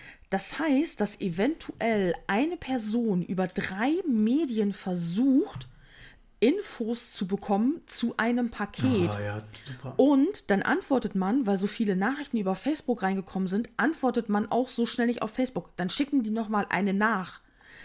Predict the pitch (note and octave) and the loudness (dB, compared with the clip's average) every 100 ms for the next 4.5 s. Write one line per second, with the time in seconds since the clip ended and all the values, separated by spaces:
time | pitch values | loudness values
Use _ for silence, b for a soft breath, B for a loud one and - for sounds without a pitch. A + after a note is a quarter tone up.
0 | B B B A3 G3 - C4+ C4+ A3+ - | B B B 4 6 2 2 2 2 0
1 | G#3+ G#3+ A#3+ B3 A3+ A3 G3+ - D4 D#4+ | 2 0 0 2 2 2 2 0 2 2
2 | G3+ F#3 - F#3 - F3 E3+ E3 - B | 2 0 -2 -6 -4 -2 -2 -4 -12 B
3 | B B B B _ G3+ G#3+ G#3 G3+ G3+ | B B B B _ 2 2 2 0 0
4 | G3+ G3+ F3 G#3 D4+ | 0 -4 -2 0 0